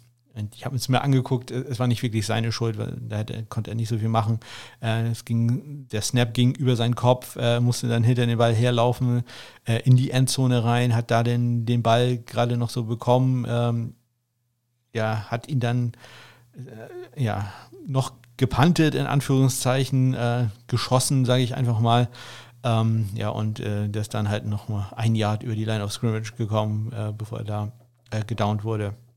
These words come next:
Ja, lief also nicht so gut und, äh, ja, ohne-, ohnehin auch im ersten Spiel, äh, welches er hatte, kein, kein ganz so gutes Jahr gewesen.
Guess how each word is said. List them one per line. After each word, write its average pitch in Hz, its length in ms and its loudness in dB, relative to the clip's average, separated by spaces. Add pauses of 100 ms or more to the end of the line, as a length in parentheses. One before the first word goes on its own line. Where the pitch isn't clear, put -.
(560)
Ja, - 240 -6
lief 120 320 0
also 120 220 -2
nicht 117 160 -2
so 117 120 -4
gut 110 280 -2
und, 104 420 -6
äh, 101 340 -6
ja, - 260 -10
ohne-, 143 360 -14
ohnehin 139 600 4
auch 117 180 -4
im 123 160 -4
ersten 113 300 -6
Spiel, 107 320 -4 (500)
äh, 107 300 -4
welches 104 260 -4
er 90 160 -6
hatte, 98 380 -6
kein, 101 340 -8
kein 98 320 -8
ganz 104 200 -4
so 107 40 -10
gutes 104 380 -8
Jahr 92 320 -6 (160)
gewesen. 127 500 2